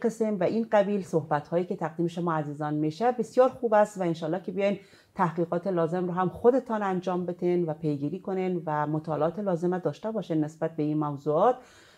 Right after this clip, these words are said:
تا اینکه فرزندان، نوجوانان و کودکان سالم را انشالله داشته باشیم در محیط گرم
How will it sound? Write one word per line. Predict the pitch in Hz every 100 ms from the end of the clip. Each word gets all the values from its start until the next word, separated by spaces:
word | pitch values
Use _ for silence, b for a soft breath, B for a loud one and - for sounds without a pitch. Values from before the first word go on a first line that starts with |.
| B
تا | 247
اینکه | 285 269 262 254 247 240
فرزندان، | 196 175 175 170 202 214
نوجوانان | 170 165 156 170 175
و |
کودکان | 175 165 151 151 165 175
سالم | 170 160 156 180
را | 185
انشالله | 175 165 156 156
داشته | 156 151 202
باشیم | 226 202 208
در | 175 156
محیط | 151 151 156
گرم | 160 165 170 196 208 202 208